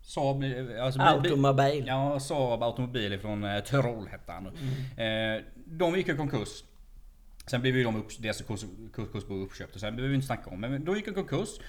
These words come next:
Speaker 1: och det innebär att det här bolaget går i konkurs. Eh, anställda får sluta, leverantörer, och leverantörerna då står med skulder till, eh, Saab. Och det innebär att då kanske det är en, eh, under-, underleverantör i, eh, ska vi säga, Gnosjö som går i konkurs också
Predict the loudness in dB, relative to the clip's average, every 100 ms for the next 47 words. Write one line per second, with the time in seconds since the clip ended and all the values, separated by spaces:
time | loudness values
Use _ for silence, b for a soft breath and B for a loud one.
0 | B -4 -4 -2 0 0 2 2 0 0
1 | -4 -4 -6 -6 -8 -6 -6 -8 -6 -4
2 | 0 0 0 -2 -8 -6 -6 -6 -2 -2
3 | 0 -2 -4 -4 -4 -2 -4 -4 -6 -10
4 | -10 -10 -8 -4 -2 0 0 0 0 -2
5 | -2 -4 -4 -4 -2 -4 -2 0 0 -2
6 | -6 -4 -4 -4 -4 -2 -2 -4 B B
7 | B -4 -2 0 0 0 0 0 0 -2
8 | -2 -2 -2 -2 -2 -2 -4 -2 -2 0
9 | 0 -2 -6 -6 -4 -2 0 -2 -2 -2
10 | -2 -4 -6 -6 -8 -10 -14 -10 -6 -2
11 | -2 0 0 0 -2 -2 -4 -12 -8 -2
12 | 0 2 2 2 0 -2 -4 -6